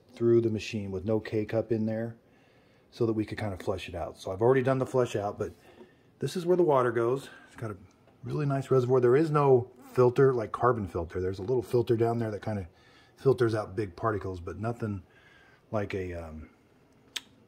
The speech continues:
carbon filter. This reservoir is not removable,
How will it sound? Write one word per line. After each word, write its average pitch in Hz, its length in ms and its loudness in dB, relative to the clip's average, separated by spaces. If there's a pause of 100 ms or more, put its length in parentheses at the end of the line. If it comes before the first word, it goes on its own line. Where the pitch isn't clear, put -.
(180)
carbon 98 280 -6
filter. 80 440 -14 (840)
This 151 240 2
reservoir 139 420 6
is 120 80 2
not 131 180 2
removable, 110 720 0